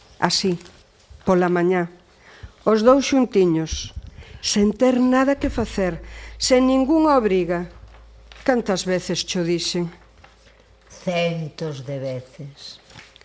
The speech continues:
Speaker 1: Centos ou milleiros, Xan. E por iso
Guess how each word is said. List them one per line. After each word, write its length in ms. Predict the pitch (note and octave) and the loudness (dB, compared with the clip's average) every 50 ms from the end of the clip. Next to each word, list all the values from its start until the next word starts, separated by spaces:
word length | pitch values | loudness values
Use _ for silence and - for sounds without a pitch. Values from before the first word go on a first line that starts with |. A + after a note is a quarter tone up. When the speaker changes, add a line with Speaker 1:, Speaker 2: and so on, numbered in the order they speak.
| _ _ - | _ _ 2
Speaker 1:
Centos 560 | - G#3+ G#3+ A3 G#3+ - C4+ C#4 C4 B3+ - | 4 4 4 2 0 -2 -2 -2 -2 -4 0
ou 160 | - C4 C#4+ | 2 2 4
milleiros, 640 | C#4 A3+ G#3 G3+ A#3 C4+ A3+ F3+ D#3 D#3 D#3+ D3+ - | 4 4 4 4 6 4 4 4 2 0 -2 -4 -4
Xan. 240 | - F3 E3 E3 E3 E3 - - _ _ _ _ _ _ _ - - _ - _ _ - _ - | -4 -4 -4 -4 -6 -6 -10 -16 _ _ _ _ _ _ _ -20 -20 _ -20 _ _ -10 _ -2
E 80 | G#3 - | -2 0
por 240 | - G#3+ G#3 A3+ C4+ | 0 0 0 2 2
iso 480 | B3+ G#3+ - - - F3 E3 E3 D#3+ | 0 -2 -4 -6 -6 -6 -6 -6 -6